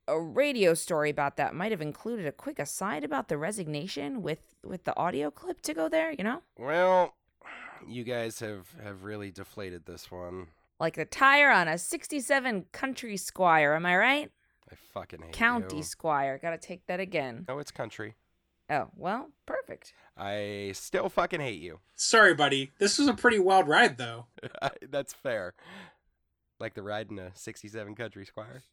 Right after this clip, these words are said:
Speaker 3: <laughs>
Speaker 1: Well, hold on. I've got another question, though. Okay, so Brad's driving an eight-year-old car, right? He certainly didn't buy it new. Like, I mean, maybe he did, but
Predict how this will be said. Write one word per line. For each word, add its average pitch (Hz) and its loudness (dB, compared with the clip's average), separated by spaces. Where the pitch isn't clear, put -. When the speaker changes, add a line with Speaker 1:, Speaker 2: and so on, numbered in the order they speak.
Speaker 3:
<laughs> - 2
Speaker 1:
Well, 302 8
hold 294 2
on. 147 0
I've 427 8
got 392 8
another 185 6
question, 156 -2
though. 139 -6
Okay, 180 4
so 226 4
Brad's 262 -2
driving 269 4
an 175 -2
eight-year-old 196 2
car, 139 0
right? 143 -2
He - -10
certainly 311 -2
didn't 233 0
buy 180 8
it - 0
new. 156 -2
Like, - -4
I 165 -6
mean, 156 -4
maybe 160 -4
he 196 -6
did, 202 -2
but 156 0